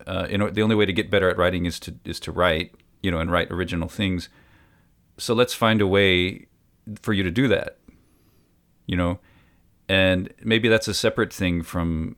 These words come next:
um, curating, <laughs> you know, like, information, right? Like, finding sources and finding information and stuff like that. So, so it's basically just being transparent about the different things that need to be done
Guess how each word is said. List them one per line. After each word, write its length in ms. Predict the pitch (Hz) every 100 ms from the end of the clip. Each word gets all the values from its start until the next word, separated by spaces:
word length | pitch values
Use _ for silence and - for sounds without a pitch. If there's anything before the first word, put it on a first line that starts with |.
| -
um, 460 | 87 85 85 117 - _ _ _ _ _ _ _ _ _
curating, 520 | - 113 92 90 85 - 120 - 151 110 165 117 -
<laughs> 80 | 127
you 100 | 120
know, 100 | 104
like, 200 | 95 127
information, 680 | 117 123 104 101 - 82 76 - - - -
right? 300 | 92 90 - - -
Like, 160 | 104
finding 480 | - 101 101 98 90
sources 500 | - 104 92 92 85
and 140 | 90 80
finding 280 | 90 85
information 520 | 85 - 82 85 - 85
and 120 | 82
stuff 200 | - -
like 140 | 95
that. 200 | - 90 -
So, 240 | 113 95 - _ - - _
so 120 | 151
it's 100 | 143
basically 500 | 151 147 139 123 113
just 280 | 98 104 -
being 500 | 113 110 101 95 90
transparent 560 | - 107 95 - 127 107
about 220 | 90 85
the 60 | 90
different 360 | 95 90 - -
things 240 | 101 90
that 160 | 90 95
need 160 | 90
to 60 | 95
be 80 | 90
done 380 | 113 95 87